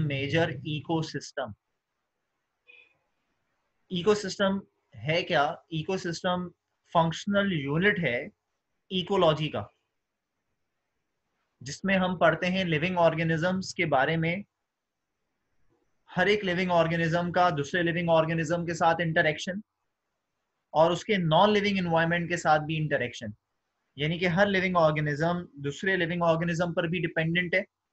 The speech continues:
Food के लिए, एनर्जी के लिए, और नॉन लिविंग environment जितनी भी है उसकी,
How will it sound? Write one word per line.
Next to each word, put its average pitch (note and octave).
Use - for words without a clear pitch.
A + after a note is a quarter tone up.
Food F3+
के F3
लिए, D#3
एनर्जी D#3+
के E3
लिए, D3
और F3+
नॉन F3
लिविंग G3+
environment E3
जितनी F#3
भी G3
है D3
उसकी, D3